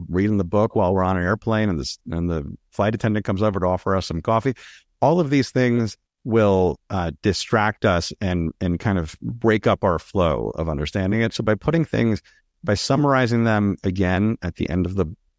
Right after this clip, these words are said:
chapter, at the end of the section, it makes it a lot more digestible for somebody. Also, that gives you the chance to reword something.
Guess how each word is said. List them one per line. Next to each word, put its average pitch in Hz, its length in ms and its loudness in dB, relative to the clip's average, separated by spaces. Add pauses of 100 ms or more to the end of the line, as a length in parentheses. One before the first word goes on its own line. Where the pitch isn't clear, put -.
chapter, 127 460 0
at - 80 -4
the 69 80 -4
end 76 100 -2
of 69 60 -6
the 71 80 -4
section, 123 540 -2 (760)
it 110 100 2
makes 117 280 2
it 107 60 2
a 107 40 2
lot 85 220 2
more 85 440 -2
digestible 80 540 -4
for 78 100 -8
somebody. - 420 -8 (320)
Also, 180 440 2 (360)
that 143 280 -2
gives 185 220 2
you 127 120 4
the 110 120 2
chance 107 640 0
to 101 460 2 (140)
reword 170 520 2
something. - 440 -6